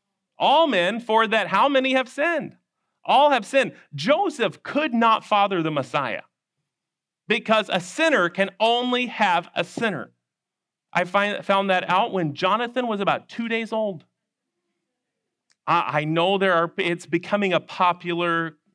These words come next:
thing in, um, conservative circles to believe that your child is born perfect and he develops sin later on. Well, yours may,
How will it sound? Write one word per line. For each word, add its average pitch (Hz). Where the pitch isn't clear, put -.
thing 165
in, 143
um, 131
conservative 170
circles 156
to 147
believe 143
that 131
your 143
child 143
is 127
born 123
perfect 170
and 143
he 139
develops 135
sin 131
later 117
on. 80
Well, 123
yours 175
may, 143